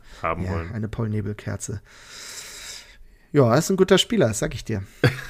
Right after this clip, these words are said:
Speaker 1: Ich glaub, der schießt auch gerne mal ein Türchen.
Speaker 2: Also, Benito Raman, ich denke, unsere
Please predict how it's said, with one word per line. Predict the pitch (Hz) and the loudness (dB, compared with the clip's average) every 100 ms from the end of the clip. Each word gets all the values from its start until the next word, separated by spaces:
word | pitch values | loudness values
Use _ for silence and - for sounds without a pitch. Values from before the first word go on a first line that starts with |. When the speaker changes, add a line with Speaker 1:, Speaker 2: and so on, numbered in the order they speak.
| - - 135 120 - | -16 -12 -8 -6 0
Speaker 1:
Ich | 127 113 | 0 2
glaub, | 131 131 | -2 2
der | 127 | 2
schießt | 127 147 143 | 2 -2 -2
auch | 120 - | -4 0
gerne | 127 | 0
mal | 131 | 0
ein | 120 | 0
Türchen. | 127 127 95 - _ | -2 -4 -8 -12 _
Speaker 2:
Also, | - 180 185 156 | 4 8 10 8
Benito | 123 143 165 143 | 6 4 6 6
Raman, | 127 127 139 | 6 6 4
ich | 127 | 2
denke, | 135 127 131 120 | 0 2 2 2
unsere | 127 117 120 117 | 0 2 2 2